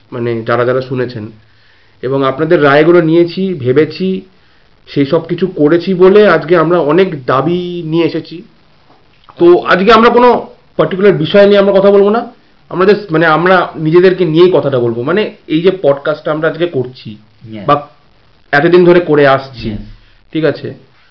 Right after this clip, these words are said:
Speaker 1: And given how আমরা আগের দিনই লার্জেস্ট ডেমোক্রেসি নিয়ে আমরা ডিসকাস করলাম যে
Speaker 2: হুম।
Speaker 1: আর্টিস্টের
Speaker 2: এবং তারপর,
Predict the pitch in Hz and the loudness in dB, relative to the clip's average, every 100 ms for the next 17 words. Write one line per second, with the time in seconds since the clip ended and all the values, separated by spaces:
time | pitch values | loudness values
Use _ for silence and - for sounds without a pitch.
0 | _ _ - 147 143 151 165 180 170 156 | _ _ -6 -4 -2 0 4 4 4 4
1 | 165 160 139 139 147 135 143 143 151 151 | 4 2 -2 -2 0 0 -2 -4 -4 -2
2 | 135 131 139 135 135 131 143 135 139 131 | -2 -2 -4 -6 -6 -6 -12 -12 -10 -8
3 | 131 131 - _ 135 123 - 123 139 131 | -8 -8 -12 _ -20 -12 -8 -8 -6 -8
4 | 131 123 120 113 113 127 - 135 123 - | -6 -4 -4 -6 -8 -16 -8 -6 -6 -8
5 | - 135 135 131 123 135 | -8 -6 -6 -4 -6 -6